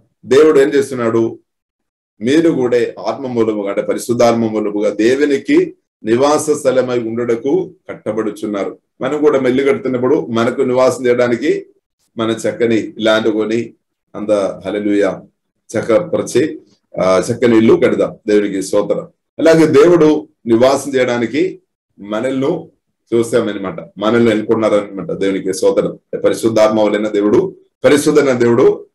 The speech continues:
మన దగ్గరికి వచ్చేస్తామన్నమాట. ఇప్పుడు మనలో రక్షణ పొందిన మన అందరూ హృదయంలో ప్రభు ఉన్నామన్నమాట. ప్రభు మన హృదయ సింహాసనంలో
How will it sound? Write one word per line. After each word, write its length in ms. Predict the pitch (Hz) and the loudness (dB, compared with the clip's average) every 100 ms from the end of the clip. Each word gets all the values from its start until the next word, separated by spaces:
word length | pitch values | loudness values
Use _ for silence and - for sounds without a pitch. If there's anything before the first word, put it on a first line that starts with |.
| _ - | _ -8
మన 160 | 107 | -6
దగ్గరికి 400 | 117 113 110 107 | -2 0 0 -2
వచ్చేస్తామన్నమాట. 760 | 104 85 110 - 101 95 92 87 | -4 -4 -6 -6 -10 -8 -10 -10
ఇప్పుడు 280 | 85 - 113 | -8 -2 0
మనలో 500 | 120 139 147 123 - | 2 2 4 2 2
రక్షణ 240 | 110 135 139 | -4 0 0
పొందిన 280 | 135 131 | 2 0
మన 220 | 123 117 123 | 0 0 0
అందరూ 520 | 117 120 131 - - - _ _ _ | -2 0 2 2 0 -10 _ _ _
హృదయంలో 360 | 127 131 139 143 | 0 2 2 0
ప్రభు 240 | 120 120 | 0 -2
ఉన్నామన్నమాట. 640 | 135 127 127 117 104 87 82 _ _ _ _ - | -2 -2 -2 -4 -6 -10 -14 _ _ _ _ -2
ప్రభు 180 | 127 | 4
మన 240 | 147 139 131 | 4 4 2
హృదయ 420 | 113 120 135 135 | 2 2 4 2
సింహాసనంలో 920 | 117 120 123 123 135 127 127 151 165 | 0 -2 0 0 -2 -4 0 0 0